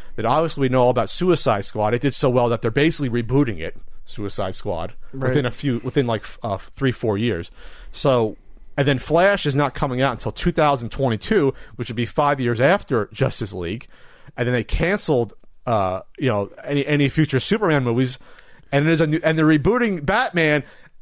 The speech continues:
Speaker 1: So the D C U is obviously a fucking mess. And it's not like me and Ian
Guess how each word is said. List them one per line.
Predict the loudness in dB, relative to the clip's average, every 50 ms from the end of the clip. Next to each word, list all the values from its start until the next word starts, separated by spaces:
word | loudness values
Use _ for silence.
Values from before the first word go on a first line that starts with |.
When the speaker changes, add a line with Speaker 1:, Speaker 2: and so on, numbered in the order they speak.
| -14 -10
Speaker 1:
So | -2 0 0 2
the | 0 0
D | 2 2 2 2
C | 2 2 0 2 4 4
U | 4 4
is | 4
obviously | 4 2 2 0 0 0 2 2
a | 0
fucking | 2 0 -2 -2 0 -2 -6 -4 -2
mess. | 0 0 0 0 0
And | 0 -2
it's | 0 0 0
not | 0 0
like | 0 -2 0
me | 0 0 0
and | 0 0 0
Ian | 0 0 0 0 -2